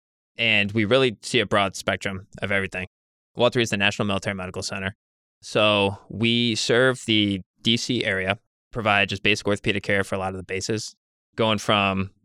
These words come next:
your enlisted all the way up to higher ranking military officials. And then we also do get anything from overseas.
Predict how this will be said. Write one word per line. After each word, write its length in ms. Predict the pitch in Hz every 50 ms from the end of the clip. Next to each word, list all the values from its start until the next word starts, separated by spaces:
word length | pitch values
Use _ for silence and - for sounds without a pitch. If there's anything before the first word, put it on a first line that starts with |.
| _ -
your 360 | - 104 101 95 92 92 90 87 _ _ _ -
enlisted 540 | 101 104 101 107 110 - - 120 113 107 101
all 120 | 101 98
the 60 | 98
way 140 | 101 101 98
up 120 | 95 92 -
to 420 | - - 101 98 98 95 95 92 - _ _ _ _ _
higher 280 | - - 107 101 98 98 95
ranking 320 | - 101 98 95 - 101 98
military 460 | 98 95 95 - 107 98 95 92 - - _ -
officials. 540 | - 101 - - - - - 101 95 - - _ _ _ _ _ _
And 160 | - 117 117
then 140 | 113 113 110
we 100 | 110 104
also 280 | 104 107 110 - 117
do 320 | 110 101 - 107 104 101 101
get 360 | 92 98 98 95 95 95 95 - _ _ _ -
anything 320 | 113 113 110 104 117 104
from 220 | - 107 101 98 95 -
overseas. 580 | 110 104 98 92 - - 107 95 90 - -